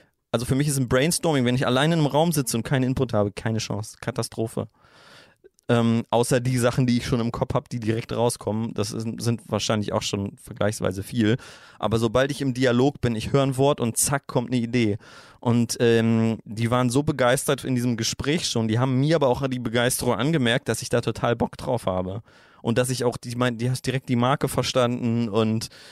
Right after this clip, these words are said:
hast, die fanden halt cool, dass ich so viele Ideen habe und ich hab die im Prinzip gleich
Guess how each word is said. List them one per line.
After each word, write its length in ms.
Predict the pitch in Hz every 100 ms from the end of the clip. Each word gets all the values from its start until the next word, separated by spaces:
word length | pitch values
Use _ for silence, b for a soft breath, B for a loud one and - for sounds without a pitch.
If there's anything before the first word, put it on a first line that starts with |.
| B
hast, 220 | 110 -
die 320 | - - - -
fanden 240 | 131 123
halt 120 | 123 -
cool, 100 | 151
dass 140 | 135 123
ich 140 | 127
so 100 | 131
viele 240 | 127 127 117
Ideen 460 | 113 107 151 175
habe 400 | 117 107 123 139
und 180 | - 113
ich 80 | 127
hab 140 | 139
die 80 | 127
im 60 | 120
Prinzip 360 | - 123 135
gleich 360 | - 135 139